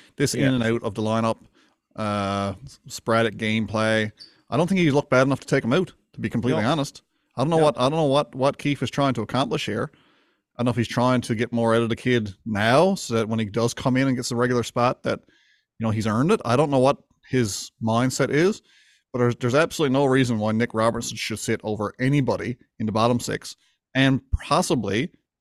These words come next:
Speaker 1: Calle Yarn-, Yarncork, who's, who's on the wing with Tavares right now. I don't see how any of those seven bodies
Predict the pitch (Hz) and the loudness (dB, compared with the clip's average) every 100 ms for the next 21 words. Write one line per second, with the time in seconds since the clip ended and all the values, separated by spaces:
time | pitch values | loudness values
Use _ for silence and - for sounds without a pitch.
0 | - 123 117 123 160 139 123 165 120 117 | -2 2 4 4 0 0 -2 -2 0 -2
1 | 139 127 113 - 123 117 117 110 120 127 | 0 -4 -4 -6 -4 0 0 0 0 2
2 | 127 107 120 151 - - - 92 - 131 | 0 -2 -2 0 0 -2 -6 -6 -2 -2
3 | 170 - 165 139 131 170 190 170 - 151 | -2 -2 0 2 0 0 -2 -4 0 0
4 | 156 131 123 98 92 - | 0 2 2 0 -4 -10